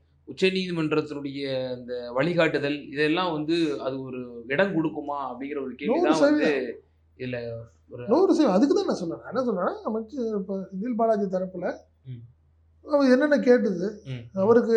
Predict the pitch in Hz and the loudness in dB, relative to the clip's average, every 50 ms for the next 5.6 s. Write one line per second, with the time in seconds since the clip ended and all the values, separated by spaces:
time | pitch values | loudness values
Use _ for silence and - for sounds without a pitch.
0 | 208 196 202 226 254 254 247 214 208 214 208 208 214 247 254 262 247 226 226 208 | 4 4 4 4 2 4 4 4 4 4 4 4 4 4 4 4 4 2 2 0
1 | 175 220 196 214 208 - 320 302 294 277 226 269 247 262 233 208 190 170 147 135 | 0 -2 -2 -2 -2 -4 -6 -6 -6 -4 0 0 0 0 0 -2 -2 -4 -6 -6
2 | 131 - - _ 127 123 - - - - 117 - - - _ _ _ _ _ _ | -12 -16 -18 _ -20 -20 -20 -20 -20 -20 -20 -20 -20 -20 _ _ _ _ _ _
3 | _ _ _ _ _ _ _ _ - 147 165 190 240 302 349 339 330 - - - | _ _ _ _ _ _ _ _ -4 0 2 6 8 8 10 12 12 10 10 8
4 | 233 254 320 - - - - - _ _ - 285 302 294 262 262 320 330 320 330 | 4 2 0 -2 -6 -10 -14 -16 _ _ -6 -2 0 2 4 4 4 4 4 2
5 | 311 277 277 302 - 262 240 247 208 254 185 - | 2 2 2 2 4 4 4 4 2 0 -2 -4